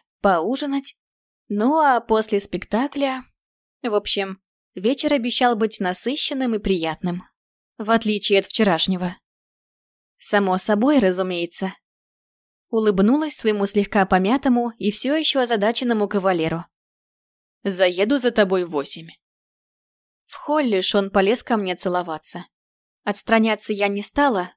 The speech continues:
позволила себя поцеловать. Хоть мыслями уже была в гостиной и сама подсыпала дорогим гостям в чашки цианид. Зря о них подумала. За спиной раздалось негромкое покашливание, и Шон нехотя от меня оторвался.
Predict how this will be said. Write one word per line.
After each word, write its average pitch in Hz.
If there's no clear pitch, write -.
позволила 214
себя 190
поцеловать. 175
Хоть 208
мыслями 277
уже 262
была 233
в 208
гостиной 208
и 196
сама 208
подсыпала 208
дорогим 180
гостям 233
в -
чашки 190
цианид. 175
Зря 226
о 175
них 175
подумала. 180
За 208
спиной 214
раздалось 202
негромкое 196
покашливание, 180
и 202
Шон 208
нехотя 254
от 233
меня 196
оторвался. 175